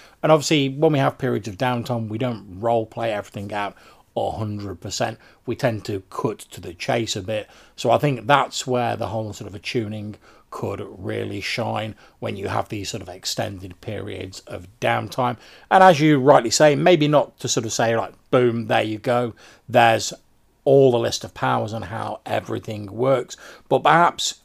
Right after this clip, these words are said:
maybe when you attune yourself the first time, maybe you have to do it a couple of times. Maybe the first time you just get like, "Oh yeah, it may-, it makes it a little bit easier to hit your enemies," but you have to, like, experiment with it a little bit more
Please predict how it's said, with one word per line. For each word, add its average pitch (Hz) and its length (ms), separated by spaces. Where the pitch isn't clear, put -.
maybe 185 280
when 180 180
you 165 100
attune 156 320
yourself 139 360
the 127 80
first 156 400
time, 139 280
maybe 170 140
you 180 40
have 156 120
to 175 80
do 165 40
it 151 80
a 147 40
couple 165 260
of 151 100
times. 160 420
Maybe 143 200
the 127 80
first 147 240
time 120 180
you 117 100
just 117 200
get 104 160
like, 123 180
"Oh 156 120
yeah, 143 200
it 113 120
may-, 117 220
it 131 80
makes 131 240
it 135 80
a 123 40
little 127 260
bit 120 100
easier 120 440
to 117 120
hit - 400
your 120 180
enemies," 110 460
but 131 80
you 120 80
have 123 120
to, 139 100
like, 120 180
experiment 123 920
with 110 100
it 117 80
a - 60
little 120 220
bit 110 180
more 117 420